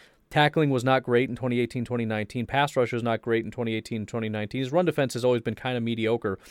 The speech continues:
but his coverage, seventy-one, eighty, and then ninety-three. It just keeps getting better.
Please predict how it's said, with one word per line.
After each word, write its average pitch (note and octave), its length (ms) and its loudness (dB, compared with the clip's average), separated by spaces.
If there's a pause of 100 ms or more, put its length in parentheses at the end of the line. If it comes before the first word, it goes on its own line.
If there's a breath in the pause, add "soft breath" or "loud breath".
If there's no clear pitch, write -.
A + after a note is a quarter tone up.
(220 loud breath)
but C#3+ 100 0
his C3 120 -4
coverage, D3 360 2
seventy-one, C#3 640 2
eighty, C#3+ 320 0
and A#2 100 0
then A2+ 120 0
ninety-three. A#2 560 -2
It F#2 80 -4
just G#2+ 160 -8
keeps B2 200 -6
getting G#2+ 220 -4
better. F#2+ 380 -8